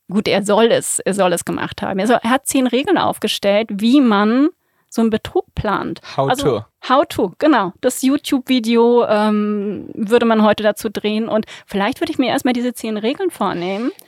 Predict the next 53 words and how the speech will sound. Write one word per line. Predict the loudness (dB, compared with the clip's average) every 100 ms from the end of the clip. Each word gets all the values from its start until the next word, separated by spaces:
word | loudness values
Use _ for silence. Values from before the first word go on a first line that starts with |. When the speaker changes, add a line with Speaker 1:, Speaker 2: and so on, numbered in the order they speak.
| -12
Speaker 2:
Oh. | -4 -2
Speaker 1:
und | 0
sagen, | 2 2 2 -2 -4 -4
äh, | 0 2 2 0 -4 -2
so, | -2 0
die | -2 -2
acker | 0 -2
ich | -2 -6
jetzt | -8 -2
erstmal | -2 0 0
durch | 2 4 4 4
und | -2 -2
dann | -2
überlegen | 0 -2 0 0
wir, | 0
ob | -2
wir | -2
den | -4 -4
Eiffelturm | -6 -6 -6
nochmal | -4 -6
verticken. | -6 -8 -8 -10 _ _ -4
Speaker 2:
Als | -2 -2 -2
kleiner | 0 0
Service | 0 4 4 4 2 -2 -6 -6 -8
für | -4 -4
die | -2 -2 -2
Hörerinnen | 0 0 0 -2 -4
und | -6
Hörer, | -2 -2 -2
die | -2
sollten | -2 -2 -2
wir | -2
unbedingt, | 0 0 0 -4 -6 -8
äh, | -14 -2
auch | 0 0
in | -4
die | -6
Shownotes | -2 -2 -2 -4 -6 -8 -6
den | -8
Link, | -6 -8 -10 -12
äh, | -4 -4 -4
schreiben, | -2 -2 -2 -6 -2
damit | -2 -2 -6 -6
wir, | -2 0 -2
damit | -2 -2 -2 -2
wir |
uns | -2
da | -2
alle | -2
ein | -2
bisschen | -2 -4
fortbilden | -4 -4 -4 -6 -8
können. | -10 -8 -10